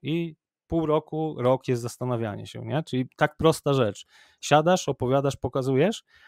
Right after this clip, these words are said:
no, sprzedać urządzenie jakieś, nie?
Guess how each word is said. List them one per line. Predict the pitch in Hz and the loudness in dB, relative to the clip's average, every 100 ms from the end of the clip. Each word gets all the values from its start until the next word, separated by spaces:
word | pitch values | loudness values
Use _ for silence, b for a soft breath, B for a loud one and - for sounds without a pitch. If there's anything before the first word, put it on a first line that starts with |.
| b b b | b b b
no, | 123 143 - - | 2 2 -2 -16
sprzedać | - 147 156 170 | -2 2 4 4
urządzenie | 143 139 135 117 101 98 - - | 4 2 4 2 0 -6 -14 -6
jakieś, | 104 - 95 - | -6 -6 -14 -6
nie? | 117 | -2